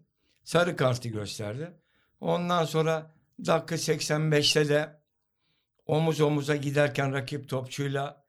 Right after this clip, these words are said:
kendi düştü. Rakip topçu kalktı gülerek. Ben faul atacağımı zannettim.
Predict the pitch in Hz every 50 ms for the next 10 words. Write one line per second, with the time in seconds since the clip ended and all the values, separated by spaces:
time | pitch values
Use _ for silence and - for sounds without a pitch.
0 | _ _ _ _ - - 143 147 151 147 139 127 131 139 123 123 - - 151 165
1 | 165 - _ _ _ 131 131 127 127 156 151 156 - - 143 - 123 - 151 151
2 | 139 113 - 139 156 143 123 - - 139 135 123 131 139 127 135 131 143 175 175
3 | - - _ 160 135 143 160 165 160 - 151 147 151 156 160 156 143 123 - 135
4 | 123 131 143 143 143 151 151 131 131 135 120 120 113 107 - - - 175 185 202
5 | - -